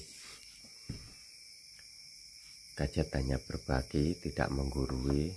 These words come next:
karena rumah burung walet itu sekatannya itu banyak caranya juga guys ya.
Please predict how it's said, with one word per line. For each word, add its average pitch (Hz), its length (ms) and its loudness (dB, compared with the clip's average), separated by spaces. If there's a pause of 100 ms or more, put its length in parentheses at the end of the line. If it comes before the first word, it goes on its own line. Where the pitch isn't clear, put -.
(800)
karena 73 720 8 (960)
rumah 78 320 4
burung 69 320 4
walet 69 400 8
itu 78 480 4 (1040)
sekatannya 73 720 6
itu 87 240 2
banyak 65 400 2
caranya 69 480 4
juga 69 400 -4
guys - 240 -6
ya. 71 120 -14